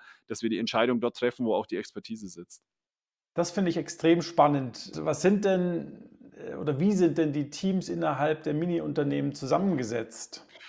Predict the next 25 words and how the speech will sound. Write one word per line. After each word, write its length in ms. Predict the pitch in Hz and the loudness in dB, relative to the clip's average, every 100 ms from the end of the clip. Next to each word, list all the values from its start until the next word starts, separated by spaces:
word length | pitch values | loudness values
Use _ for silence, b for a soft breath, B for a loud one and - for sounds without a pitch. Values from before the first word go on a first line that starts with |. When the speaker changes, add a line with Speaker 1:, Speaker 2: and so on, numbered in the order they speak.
| B B _ | B B _
Speaker 1:
Ja, 240 | 147 165 151 | 6 8 8
wir, 220 | 117 120 | 6 2
also, 320 | - 135 127 127 | -2 2 4 2
es 300 | 131 135 - | -2 -4 4
kommt 160 | 165 | 6
ein 20 | 165 | 8
bisschen 220 | 151 156 | 10 10
aufs 180 | 127 - | 10 6
Produkt 380 | 117 160 - | 2 2 4
an, 100 | 165 | 6
aber 220 | 160 139 123 | 8 6 6
per 180 | 135 | 4
se 260 | 120 131 160 | 4 4 4
habe 140 | 151 | 4
ich 60 | 139 | 4
natürlich 440 | 135 139 131 117 | 2 2 0 0
immer 200 | 80 113 | -2 2
einen 160 | 139 127 | 4 4
Spezialisten 920 | - 135 127 123 143 - 135 127 120 | 4 2 6 4 4 2 4 6 6
oder 220 | 82 110 | 4 2
Spezialistin 640 | - 110 - 113 123 131 123 | 0 -2 0 0 2 0 2
für 140 | 120 | 2
den 100 | 110 | 2
Kunden 320 | 110 156 180 | 2 2 0
drin. 320 | 170 170 202 | 0 0 0